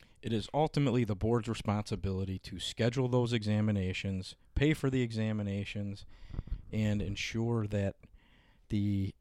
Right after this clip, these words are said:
correct doctors are picked to conduct the evaluations.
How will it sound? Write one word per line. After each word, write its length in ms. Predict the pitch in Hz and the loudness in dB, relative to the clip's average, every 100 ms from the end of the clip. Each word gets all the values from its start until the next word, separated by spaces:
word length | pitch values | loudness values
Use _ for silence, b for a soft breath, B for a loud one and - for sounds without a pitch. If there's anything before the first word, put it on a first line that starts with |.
| _ - - | _ -20 -16
correct 380 | - 117 107 - | 4 6 4 2
doctors 500 | 104 98 - 92 90 | 2 2 0 -2 0
are 120 | 92 | 0
picked 440 | - 170 135 - - - _ _ _ | 4 4 4 -4 -14 -16 _ _ _
to 120 | - 120 | -2 2
conduct 380 | 165 165 151 | 6 6 6
the 260 | - 90 90 - | 0 -4 -4 -6
evaluations. 880 | 95 98 87 85 76 - - - | -2 0 2 0 -4 -8 -10 -12